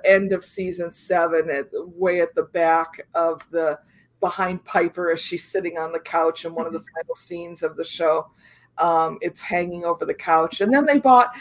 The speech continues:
Speaker 1: they bought actually from both of my Etsy shops, which is nice. Um, and, uh, so there, there were things that they bought that I could never find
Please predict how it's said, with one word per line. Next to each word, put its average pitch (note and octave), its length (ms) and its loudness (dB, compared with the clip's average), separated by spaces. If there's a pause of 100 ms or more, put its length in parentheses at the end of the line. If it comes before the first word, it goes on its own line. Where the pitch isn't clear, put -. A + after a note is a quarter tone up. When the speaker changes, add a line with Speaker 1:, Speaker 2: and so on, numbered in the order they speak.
(140)
Speaker 1:
they B3+ 120 10
bought B3+ 340 6
actually G#3+ 400 4
from F#3+ 200 -2
both G#3+ 380 4
of E3+ 120 -2
my E3 260 -2
Etsy G#3 320 -2
shops, D#3+ 380 0
which D3+ 160 -2
is D#3+ 160 -8
nice. E3+ 540 -6 (100)
Um, D#3+ 420 -6 (640)
and, F3+ 440 -2 (100)
uh, F3 340 2 (320)
so G#3+ 600 6
there, G3+ 380 6
there G3+ 200 4
were F#3+ 480 2
things A3 280 2
that F#3+ 140 -4
they F3+ 120 0
bought F3+ 360 2
that F3 100 -2
I E3+ 80 2
could E3+ 220 -6
never E3+ 240 -2
find E3+ 680 -4